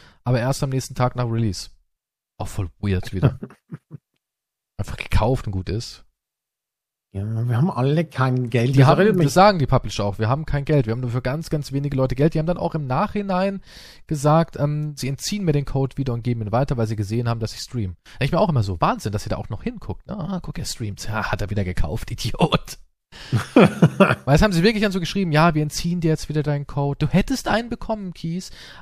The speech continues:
Speaker 1: aber wir haben da noch so viele andere Streamer, die brauchen den auch. Was ich auch verstehe, ne? Ne? Können sie ja machen, ja. Ich brauche ihn ja wirklich nicht mehr. Aber halt immer dieses Hin und Her. Da, als wären
Speaker 2: Ich geb
Speaker 1: die
Speaker 2: den lieber
Speaker 1: Codes
Speaker 2: einem Flüchtling.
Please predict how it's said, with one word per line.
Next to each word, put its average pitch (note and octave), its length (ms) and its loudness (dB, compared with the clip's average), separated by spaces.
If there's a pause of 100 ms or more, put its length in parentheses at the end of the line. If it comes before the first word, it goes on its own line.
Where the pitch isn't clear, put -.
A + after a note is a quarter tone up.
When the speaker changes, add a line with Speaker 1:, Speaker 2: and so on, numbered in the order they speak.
Speaker 1:
aber D3 240 0
wir C3 100 2
haben C#3+ 200 0
da C3+ 80 -2
noch B2 100 -4
so F3 220 -10
viele C3+ 320 -2
andere B2+ 320 -2
Streamer, A2 360 -8
die G#2 100 -6
brauchen A2 300 -4
den G#2+ 120 -4
auch. A#2 240 -4
Was F3+ 100 4
ich F3+ 120 -2
auch F#3+ 100 0
verstehe, C#3 400 2
ne? D3 180 0 (240)
Ne? C#3 360 4
Können F3 180 4
sie D3+ 100 4
ja C3 80 8
machen, C3+ 300 4
ja. B2 240 2
Ich - 200 -4
brauche C3+ 240 2
ihn C#3 60 0
ja A#2+ 80 2
wirklich C3+ 300 0
nicht G#2 180 -8
mehr. F2 160 -6 (560)
Aber A#2+ 280 2
halt G#2+ 200 0
immer A#2 180 -4
dieses G2 580 -8 (500)
Hin D3+ 240 2
und A2+ 160 -6
Her. G#2+ 400 0 (500)
Da, F#2+ 120 -4
als - 220 -2
wären B2 120 2
Speaker 2:
Ich C3 60 -2
geb C3 120 6
Speaker 1:
die C#3+ 80 8
Speaker 2:
den B2 60 8
lieber A#2+ 180 8
Speaker 1:
Codes A2+ 120 6
Speaker 2:
einem A2 100 -2
Flüchtling. A#2 720 2